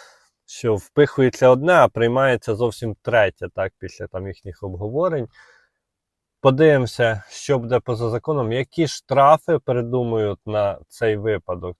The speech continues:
так, тому що там уже мови го-, ходять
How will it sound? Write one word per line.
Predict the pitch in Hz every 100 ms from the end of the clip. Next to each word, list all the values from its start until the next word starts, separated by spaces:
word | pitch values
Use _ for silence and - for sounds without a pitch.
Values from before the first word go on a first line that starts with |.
| -
так, | 101 104 _
тому | 95 95 95
що | - 95 95 92 92 - _ _ _ _ -
там | 113 113 113
уже | 110 110 113
мови | 98 101 98
го-, | 87 101 107
ходять | _ - 117 104